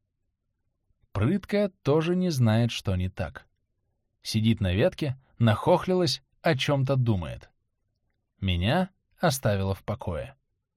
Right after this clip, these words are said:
«Мне того и надо!» Попробовал подобраться к стаду копытных на расстояние убойной дальности,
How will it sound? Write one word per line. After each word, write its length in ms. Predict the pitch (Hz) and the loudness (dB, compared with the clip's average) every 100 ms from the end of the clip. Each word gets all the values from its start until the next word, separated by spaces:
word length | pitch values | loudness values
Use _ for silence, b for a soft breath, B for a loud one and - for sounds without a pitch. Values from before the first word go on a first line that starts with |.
| _ _ _ _ _ _ _ - | _ _ _ _ _ _ _ -6
«Мне 300 | 196 226 254 | 0 2 2
того 340 | 123 110 147 | 4 6 6
и 80 | 160 | 6
надо!» 480 | 117 117 123 90 - _ _ _ _ _ - | 6 6 4 0 -8 _ _ _ _ _ -6
Попробовал 580 | 87 101 160 220 226 202 | -4 2 2 6 4 4
подобраться 540 | 190 147 156 185 - | 6 10 10 8 4
к 80 | 131 | -2
стаду 300 | - 165 156 | 4 4 6
копытных 600 | 123 98 202 226 233 - | 2 4 0 2 -2 2
на 100 | 214 | 2
расстояние 680 | 175 175 156 151 170 165 | 2 4 6 6 6 0
убойной 580 | 170 143 127 135 123 101 | 0 2 4 6 4 2
дальности, 680 | 95 175 214 190 - 190 131 | 4 4 4 0 0 -4 -4